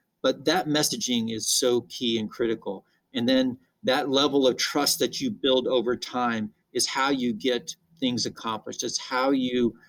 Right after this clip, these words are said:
um, earn the right to invoke some changes, is because they learn to trust you because you have a track record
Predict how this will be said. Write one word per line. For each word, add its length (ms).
um, 380
earn 340
the 100
right 440
to 340
invoke 420
some 220
changes, 680
is 100
because 360
they 120
learn 300
to 140
trust 460
you 300
because 500
you 140
have 180
a 20
track 380
record 520